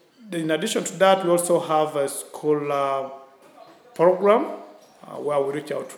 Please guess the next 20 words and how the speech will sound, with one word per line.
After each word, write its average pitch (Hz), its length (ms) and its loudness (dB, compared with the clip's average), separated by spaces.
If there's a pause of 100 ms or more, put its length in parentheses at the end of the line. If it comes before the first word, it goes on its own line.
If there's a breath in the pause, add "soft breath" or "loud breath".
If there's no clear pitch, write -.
(140)
these, 135 280 -12
uh, 131 140 -6
schools - 880 -10
in 123 200 -14
these, 123 260 -12
uh, 123 180 -12 (100)
neighboring 127 680 -10 (200)
islands. 175 760 -8 (800 soft breath)
Uh, 123 400 -16
and 123 100 -14
we 127 140 -6
encourage 151 400 -2
these 147 240 -8
pupils, 196 840 -2 (100)
uh, - 120 -12
these 139 220 -8
schools 147 360 -8
to 143 100 -12
plant 151 440 -4
trees - 680 -4